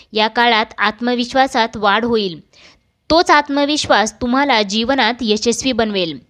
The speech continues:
आनंदी वार्ता देखील कानी पडू शकते, त्यामुळे तुमचे मन प्रसन्न होईल.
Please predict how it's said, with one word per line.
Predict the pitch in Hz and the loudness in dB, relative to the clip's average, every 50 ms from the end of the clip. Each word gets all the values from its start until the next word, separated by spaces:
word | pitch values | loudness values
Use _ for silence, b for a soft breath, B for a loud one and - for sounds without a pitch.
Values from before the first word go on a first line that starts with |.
| _ B B B B B B _ | _ B B B B B B _
आनंदी | - 190 208 214 233 240 254 277 277 | -2 -2 0 0 0 0 -2 -2 0
वार्ता | 247 240 214 208 - 196 - 247 | 0 2 2 2 0 0 -2 0
देखील | 247 277 277 - - 302 262 240 - | 0 -2 -2 -2 -2 -4 -4 -2 -2
कानी | - 214 208 226 247 | -2 0 0 0 0
पडू | 247 254 240 226 240 | 2 2 2 2 2
शकते, | 226 - 254 214 - - - 185 170 147 156 B B B B B B B _ | 0 0 0 -2 -2 -4 -6 -6 -6 -8 -10 B B B B B B B _
त्यामुळे | 262 240 233 247 254 294 285 240 220 226 | 0 2 2 2 2 2 2 2 2 0
तुमचे | 226 - 226 226 214 - 269 269 | -2 -6 -6 -6 -2 0 0 2
मन | 269 277 247 226 254 | 2 2 0 0 0
प्रसन्न | 294 - 302 - - 240 214 220 | 0 0 0 2 0 0 0 2
होईल. | 214 220 220 208 202 180 160 147 | 2 2 4 2 2 0 -4 -10